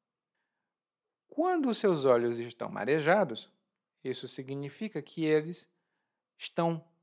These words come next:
com líquido. Você percebe que tem líquido. E, geralmente,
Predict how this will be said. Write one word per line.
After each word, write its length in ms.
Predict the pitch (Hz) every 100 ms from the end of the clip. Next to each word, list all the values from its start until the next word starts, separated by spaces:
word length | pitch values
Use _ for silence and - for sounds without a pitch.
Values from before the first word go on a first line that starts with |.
| _
com 220 | 180 170
líquido. 640 | 147 143 175 - 107 104
Você 260 | 101 127 156
percebe 800 | - 185 - - - 220 208 165
que 120 | 156
tem 220 | 143 135
líquido. 480 | 117 107 - 104 110 _ _ _ _ _ _ _ _ _ _
E, 100 | 135
geralmente, 680 | 127 147 147 135 143 208 -